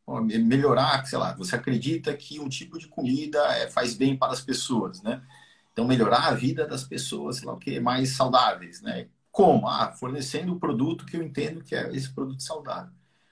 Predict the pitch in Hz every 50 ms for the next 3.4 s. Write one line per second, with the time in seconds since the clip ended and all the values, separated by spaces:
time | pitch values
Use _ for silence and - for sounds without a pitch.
0 | _ _ _ _ - - 110 113 - - 135 131 131 - 151 151 160 170 185 180
1 | - - 147 139 151 165 - - - 139 123 117 107 - - - - - - -
2 | 107 107 - 131 131 131 156 - 117 107 107 101 95 98 90 90 98 123 139 165
3 | 175 151 113 90 - - 104 110